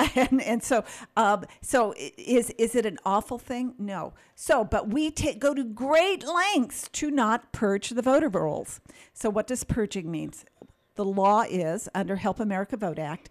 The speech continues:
that ev-, if you miss two federal elections, that's two elections for your, uh, member of Congress, that you are supposed to be sent a card by your clerk saying you're in danger of being removed from the voter rolls. Well, now we've just noticed that,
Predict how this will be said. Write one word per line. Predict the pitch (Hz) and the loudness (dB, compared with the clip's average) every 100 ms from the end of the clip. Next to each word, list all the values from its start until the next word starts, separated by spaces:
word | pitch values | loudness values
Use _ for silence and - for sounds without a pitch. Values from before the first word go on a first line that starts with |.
| - - - - | -20 -20 -10 -2
that | 180 175 _ | -2 -4 _
ev-, | 202 202 202 | 2 2 0
if | 196 202 220 | -4 -2 2
you | 247 | 2
miss | 262 254 220 175 - | 6 4 4 -2 -8
two | - - 254 | -8 -2 -2
federal | - 214 214 220 214 | 0 -2 0 -2 0
elections, | 214 175 - 160 | -2 -4 -6 -8
that's | - 170 - | -8 -8 -10
two | - 294 285 277 | -8 -6 -4 -4
elections | 208 202 208 - 208 - | -2 -4 -6 -10 -12 -8
for | 202 185 | -6 -6
your, | 185 180 185 175 - - - | -4 -6 -6 -10 -18 -12 -4
uh, | 190 170 | -2 0
member | 196 175 214 | 0 0 -2
of | 208 | -2
Congress, | - 220 180 - 170 - - - _ | -4 -2 -2 -4 -8 -10 -18 -20 _
that | 208 180 | -4 -4
you | 190 202 214 220 - | -4 -4 -2 -4 -2
are | 196 | -4
supposed | - - 240 - | -4 0 -2 -2
to | |
be | 247 | -4
sent | 233 214 196 | -2 -2 -2
a | 131 | -4
card | - - - 247 185 175 - | -6 -6 -2 0 0 -2 -4
by | 170 170 | -4 -2
your | 185 196 | -2 -4
clerk | 190 - 320 277 175 - - - - | -8 -6 -2 0 -2 -6 -20 -20 -20
saying | - - 202 202 | -8 -2 0 0
you're | 208 202 240 | 0 0 0
in | 269 | 0
danger | 196 190 196 165 | 0 -2 -2 -4
of | 175 | -2
being | 185 180 | -2 -2
removed | 196 180 180 170 | -4 -4 -6 -6
from | 190 165 | -6 -4
the | |
voter | 170 190 180 | 0 0 0
rolls. | 147 147 - | -4 -6 -6
Well, | 175 185 | -6 -4
now | 185 180 | -4 -4
we've | 180 | -6
just | - 202 - | -6 -10 -8
noticed | 196 208 190 170 175 - | -4 -2 -2 -6 -10 -6
that, | 175 160 | -4 -4